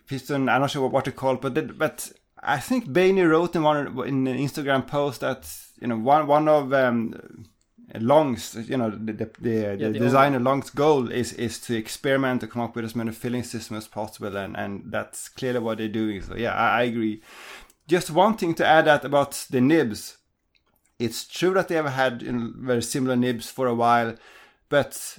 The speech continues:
Speaker 1: um, on the other Pen B B S account, so on Long's Pen B B S account, he, he recently started teasing gold nibs. So they are working on gold
Speaker 2: Yes.
Speaker 1: nibs now.
Speaker 2: Yes, that will be interesting. Um,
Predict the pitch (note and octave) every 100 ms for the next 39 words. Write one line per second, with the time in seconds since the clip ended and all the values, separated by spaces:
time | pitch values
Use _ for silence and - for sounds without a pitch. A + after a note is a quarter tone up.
0 | _ - A#2 A#2+ A#2+ - D3 D3 D3 F#3+
1 | G#3+ F3 E3+ D#3+ C#3+ C3+ D3+ - A#2 A2+
2 | B2 A#2+ B2+ F3+ F3+ - D3+ C#3 C3+ C3
3 | A#2+ C#3 A2+ G2+ A#2 C#3+ D#3+ - _ -
4 | - C3+ C3 C3 G3 G3+ F3 D#3+ E3 D3+
5 | C3 - C#3+ C3 C3 A#2 A2 _ _ B2+
6 | A#2 C#3 C3 A#2 - - G#2+ B2+ C3 C#3
7 | D#3+ E3 C3+ B2 A2+ B2+ A#2+ A2+ G2+ -
8 | E2 - _ _ _ _ _ _ _ A#2
9 | G#2 - _ _ D3 F3 A3 E3+ E3 D#3+
10 | C#3 C3+ - - A2 G2 _ - - -
11 | _ - C3 C3 B2+ B2+ B2+ A#2+